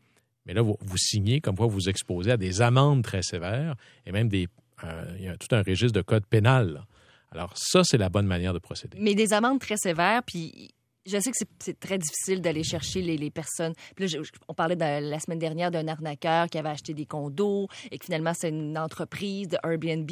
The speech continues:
Speaker 2: ou qui était en location. Puis finalement, il payait pas son loyer, là. C'est une histoire un peu, euh,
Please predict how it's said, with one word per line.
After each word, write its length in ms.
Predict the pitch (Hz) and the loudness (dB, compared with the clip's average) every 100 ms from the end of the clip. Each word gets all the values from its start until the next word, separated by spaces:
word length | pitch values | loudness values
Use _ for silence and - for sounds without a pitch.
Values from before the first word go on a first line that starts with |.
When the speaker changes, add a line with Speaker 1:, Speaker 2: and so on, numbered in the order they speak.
| 214 | -4
Speaker 2:
ou 40 | |
qui 80 | 190 | -4
était 100 | 175 | -6
en 60 | 160 | -6
location. 400 | 160 165 156 196 | -4 -4 -4 -6
Puis 60 | |
finalement, 200 | - 170 | -6 -4
il 60 | 185 | -4
payait 180 | 175 160 | -2 -2
pas 120 | 175 | -2
son 120 | 180 | -4
loyer, 340 | 165 151 131 120 | -2 -2 -4 -4
là. 180 | 104 101 | -4 -6
C'est 100 | - | -6
une 220 | 139 143 | -6 -4
histoire 280 | 147 - 180 | -6 -2 -2
un 100 | 160 | -2
peu, 300 | 139 175 185 | -4 -6 -4
euh, 60 | 143 | -4